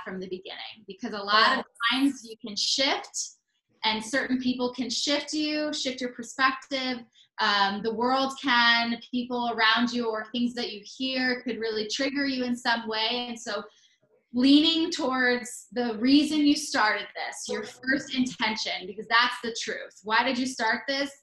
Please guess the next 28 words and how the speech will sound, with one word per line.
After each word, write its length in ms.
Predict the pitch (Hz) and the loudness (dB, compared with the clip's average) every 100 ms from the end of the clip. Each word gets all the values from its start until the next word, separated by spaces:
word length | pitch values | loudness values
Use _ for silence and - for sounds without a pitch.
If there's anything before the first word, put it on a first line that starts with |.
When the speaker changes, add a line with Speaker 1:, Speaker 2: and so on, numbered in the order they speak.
| - | -16
Speaker 1:
The 100 | 226 | -10
first 240 | 262 254 254 | -4 -4 -4
thing 180 | 269 262 | -4 -2
that 180 | 247 233 | -2 -4
you 40 | |
said 580 | 233 247 240 269 285 294 _ _ _ _ | -4 2 4 4 0 -6 _ _ _ _
is 140 | 220 - | -6 -4
the 100 | 226 | -4
truth. 440 | - 240 95 - - 220 | -4 -6 -6 -14 -10 -6
And 140 | 226 | -4
you 60 | 226 | -4
have 80 | 214 | -4
to 120 | 233 | -4
lean 460 | 220 254 277 294 269 | -2 4 8 8 8
in 180 | 247 | 4
with 140 | 226 226 | -2 2
that 240 | 190 - | 2 2
truth, 520 | - 202 165 - - _ | -6 -8 -8 -10 -16 _
or 160 | 226 226 | -8 0
else 420 | 226 226 233 - - | 4 4 2 -4 -14
you 220 | 220 220 | -6 -4
are 200 | 208 208 | -4 -4
going 360 | 208 196 196 196 | -6 -6 -6 -10
to 120 | 208 | -12
get 360 | 196 175 170 - - | -10 -10 -12 -14 -14
buried 440 | 135 123 - - _ _ 160 | -12 -12 -14 -20 _ _ -14
with 260 | 160 190 _ _ _ _ | -14 -14 _ _ _ _
people's 540 | 247 240 226 208 - | -6 -4 -4 -8 -10